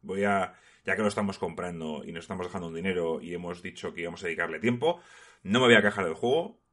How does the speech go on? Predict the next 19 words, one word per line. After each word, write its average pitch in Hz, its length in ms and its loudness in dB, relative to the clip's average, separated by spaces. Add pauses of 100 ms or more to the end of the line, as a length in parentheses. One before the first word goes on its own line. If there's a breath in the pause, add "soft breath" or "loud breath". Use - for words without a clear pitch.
(100)
voy 98 200 0
a 90 240 0
intentar 87 380 -2
disfrutarlo 120 600 -2 (120)
y - 260 -8
quizá 117 320 2
me 127 100 2
lleve 117 120 4
una 107 100 -2
sorpresa 110 600 -4 (100)
y 95 160 -14
si 76 380 -12 (340)
todo 110 240 2
sigue 104 220 0
igual 101 260 6
como 101 160 -2
espero, 117 380 0
pues 80 120 -4
bueno, 78 240 -10